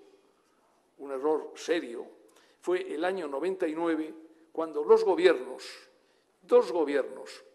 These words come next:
una vez más, Alemania y Francia, por razones de intereses particulares de los respectivos países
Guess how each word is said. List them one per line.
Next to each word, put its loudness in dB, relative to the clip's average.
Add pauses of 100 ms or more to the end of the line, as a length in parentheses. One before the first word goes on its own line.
(140)
una -2
vez -2
más, -12 (100)
Alemania -6
y -10
Francia, -14 (520)
por -2
razones 2
de -2
intereses -4
particulares 2
de -10
los -12
respectivos -10
países -14